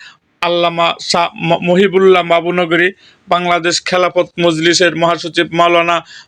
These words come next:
মামুনুল হক, চট্টগ্রাম হাটহাজারী মাদ্রাসার মহাপরিচালক আল্লামা খলিল আহমেদ কুরাইশি, হেফাজত ইসলাম মহাসচিব আল্লামা শাইখ সাজিদুর রহমান, বেফাকুল মাদারসিয়াল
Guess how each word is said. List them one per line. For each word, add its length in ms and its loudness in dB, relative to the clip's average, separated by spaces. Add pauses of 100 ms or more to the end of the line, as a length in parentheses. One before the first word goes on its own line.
মামুনুল 500 -2
হক, 160 0 (220)
চট্টগ্রাম 600 -2
হাটহাজারী 600 -2
মাদ্রাসার 600 0 (380)
মহাপরিচালক 880 0
আল্লামা 500 2
খলিল 380 0 (100)
আহমেদ 400 0 (120)
কুরাইশি, 440 0 (580)
হেফাজত 440 0
ইসলাম 380 -2
মহাসচিব 600 -4 (140)
আল্লামা 460 0
শাইখ 300 -4 (280)
সাজিদুর 520 0
রহমান, 460 0 (400)
বেফাকুল 580 0
মাদারসিয়াল 840 0